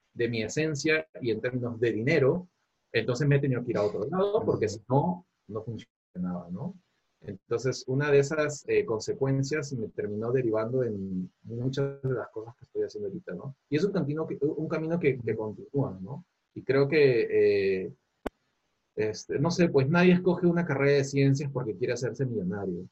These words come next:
Speaker 1: Entonces, eh, escogemos estos caminos porque somos distintos, somos distintas. Somos personas que, que nos, nos apasionamos por diferentes causas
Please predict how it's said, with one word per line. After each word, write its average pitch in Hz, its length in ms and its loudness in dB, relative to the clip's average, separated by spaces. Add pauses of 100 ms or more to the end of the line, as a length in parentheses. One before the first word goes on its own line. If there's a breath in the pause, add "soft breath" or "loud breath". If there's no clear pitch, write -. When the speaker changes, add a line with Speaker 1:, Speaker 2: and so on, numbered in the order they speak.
Speaker 1:
Entonces, 113 560 -8 (220)
eh, - 200 -2
escogemos 147 560 -2
estos 156 260 -2
caminos 135 480 2
porque 107 300 0
somos 139 340 2
distintos, 104 680 -6 (340)
somos 139 280 0
distintas. 117 720 -6 (420)
Somos 135 260 2
personas 135 480 0
que, 110 480 2
que 104 500 2 (480)
nos, 113 540 -6
nos 120 180 -6
apasionamos 127 600 0
por 131 180 2
diferentes 120 600 -2
causas 147 560 -4